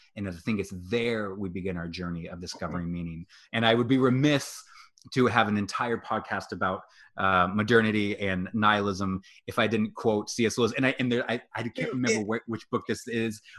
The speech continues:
Speaker 1: but C S Lewis, um, who struggled with all these questions of religion and moralism and nihilism and what it means and who we are. But at the end of the day, he said, "If we find ourselves with a desire that nothing in this world can satisfy, the
Speaker 2: Mm.
Speaker 1: most probable explanation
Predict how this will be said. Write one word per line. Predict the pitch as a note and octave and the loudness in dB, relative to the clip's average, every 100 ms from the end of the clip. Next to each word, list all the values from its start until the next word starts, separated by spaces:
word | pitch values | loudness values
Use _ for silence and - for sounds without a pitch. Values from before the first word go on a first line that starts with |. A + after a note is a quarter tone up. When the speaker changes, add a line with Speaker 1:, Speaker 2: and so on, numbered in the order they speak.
| - | 0
Speaker 1:
but | B2+ A2 | 2 2
C | - C3 | 2 2
S | A#2 A2 | 2 0
Lewis, | A#2 A2+ G2+ - - | 2 2 2 -6 0
um, | G#2 F#2+ F#2 F2 - _ _ | 4 4 2 -2 -8 _ _
who | A#2+ | -8
struggled | - - A#2 A2 | -6 -6 -6 -4
with | G#2 - | -4 -6
all | A2+ B2 | -4 -4
these | A2+ G#2 | -2 -4
questions | - G#2 F#2 - F2+ E2+ | -4 -8 -6 -6 -6 -6
of | F#2+ | -8
religion | F#2 A2+ D#3 A#2 G#2 | -6 -2 0 0 0
and | |
moralism | G#2+ D3+ C#3+ B2 G2+ G2 F#2 - - _ | 0 0 0 0 -2 -4 -4 -8 -20 _
and | G2 F#2+ F#2 | -8 -6 -2
nihilism | A#2+ C3+ A#2+ A2 G2+ F#2+ F#2 _ _ _ | 0 2 2 0 0 -2 -6 _ _ _
and | A2 G2+ G2+ | -4 -2 -6
what | G#2+ A2+ A#2+ | -6 0 0
it | G#2 | 0
means | A2+ D#3+ D3 B2 | -2 -2 -2 -4
and | G#2 | -6
who | F#2+ G2+ | -6 -4
we | G2+ A#2 | -2 -2
are. | B2+ A#2+ A#2 - - - | 0 -2 -2 -8 -20 -4
But | A#2 A2 - _ _ - | 0 0 0 _ _ -18
at | A#2 | -6
the | B2 | -2
end | B2+ | 0
of | B2+ | 0
the | A#2+ | 2
day, | A#2 A2 | 2 0
he | G#2 G2+ | 0 -4
said, | - G#2 G2 F2+ - _ _ - | -2 0 0 -4 -12 _ _ -6
"If | C3 | -2
we | |
find | A#2+ C3 C3+ | 0 0 2
ourselves | B2+ - A2+ A2 G2+ G2+ | 0 0 2 2 0 -4
with | G2 F#2+ | -4 -4
a | |
desire | F#2+ F2+ G2+ G2 F#2+ | -6 -6 -2 -2 -2
that | F#2 F#2 | -2 -2
nothing | G2 G#2+ - A#2 | -2 -2 -2 -2
in | G#2+ | 0
this | G2 - | -2 -4
world | F#2+ F2+ E2+ | -4 -4 -6
can | F2+ | -10
satisfy, | - A2 F#2+ - - F2 F2 | -4 -4 -4 -8 -6 -6 -4
the | F#2 | -4
Speaker 2:
Mm. | |
Speaker 1:
most | G#2+ G#2 - | -4 -4 -8
probable | G#2 G2 G2 G2+ | -6 -4 -4 -6
explanation | F2+ - G2 F#2+ F2 - F2 | -6 -10 -8 -6 -6 -6 -8